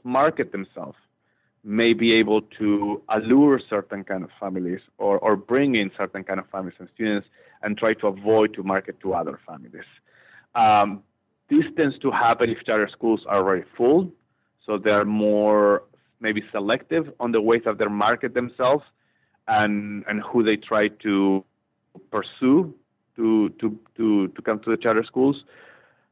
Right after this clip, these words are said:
It's different when the charter schools need to fill up seats. And, and a lot of the students of my book, I think that was their experience. Charter schools needed to fill up seats, and they were, uh, they were very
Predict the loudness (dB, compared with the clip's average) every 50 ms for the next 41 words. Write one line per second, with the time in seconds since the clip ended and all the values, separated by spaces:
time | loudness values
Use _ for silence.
0 | _ _ -14 -14 -14 -8 -2 0 0 0 2 4 4 6 6 6 4 4 2 0
1 | 0 2 2 2 2 0 0 -2 -2 0 0 2 2 2 0 -2 -2 -2 0 -2
2 | -2 -4 _ -12 -12 -12 -12 _ _ _ _ -2 0 2 2 2 2 0 -2 -2
3 | -2 -2 0 0 2 4 4 6 6 6 4 2 -2 0 -2 -2 -2 -2 -4 -2
4 | 0 -2 0 0 0 0 0 0 0 -2 -2 -2 -2 0 2 2 0 0 -4 -8
5 | -10 -10 -12 _ -6 -4 -4 -4 -6 -8 -14 _ -6 -4 -4 -4 -6 _ -6 -6
6 | -6 -6 _ -8 -6 -4 -4 -4 -4 -6 -10 -10 -10 -10 -10 -12 -10 -6 -4 -4
7 | -4 -4 -6 -8 -4 0 2 2 2 4 4 2 0 0 -4 _ _ -10 -6 -6
8 | -6 -6 -8 _ _ _ _ _ _ -6 -2 0 0 2 2 2 4 4 4 4
9 | 2 0 -2 _ _ _ _ _ _ -6 -2 0 2 2 2 2 2 0 0 -2
10 | -6